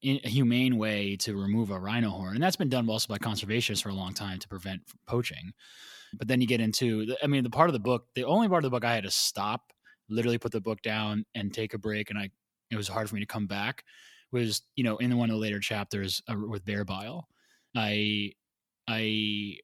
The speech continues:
I, I could, I, I, I thankfully didn't even, I, I disciplined myself from not looking up images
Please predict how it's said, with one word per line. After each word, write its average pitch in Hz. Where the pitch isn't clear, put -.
I, 135
I 143
could, 143
I, 135
I, 117
I 120
thankfully 131
didn't 107
even, 104
I, 113
I 120
disciplined 131
myself 104
from 104
not 98
looking 107
up 110
images 117